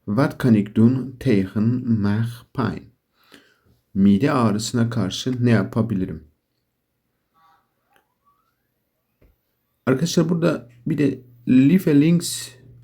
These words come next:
demek en çok hoşuna giden anlamına gelen, yani sana sevecen gelen. O halde cümleye bakalım. What is je lievelingskleur? Senin en çok hoşuna giden, sevdiğin, sana sevecen gelen renk nedir?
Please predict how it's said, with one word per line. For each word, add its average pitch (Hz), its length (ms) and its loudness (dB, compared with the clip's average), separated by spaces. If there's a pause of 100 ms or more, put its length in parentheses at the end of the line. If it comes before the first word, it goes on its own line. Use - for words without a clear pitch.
(140)
demek 127 520 -2 (340)
en 185 220 6
çok 147 260 -4
hoşuna 135 440 0
giden 123 360 -2
anlamına 101 500 0
gelen, 95 180 0
yani 110 140 -2
sana 127 220 0
sevecen 117 640 4
gelen. 85 360 -2 (920)
O 165 120 0
halde 123 240 4
cümleye 135 400 6
bakalım. 113 520 0 (540)
What 143 500 0
is 117 240 2
je 120 400 2
lievelingskleur? 131 1700 0 (600)
Senin 147 640 2 (120)
en 170 160 2
çok - 260 -4
hoşuna 139 480 0
giden, 104 420 0
sevdiğin, 117 840 2
sana 120 340 -4
sevecen 127 600 2
gelen 98 400 -2
renk 127 340 0
nedir? 117 500 0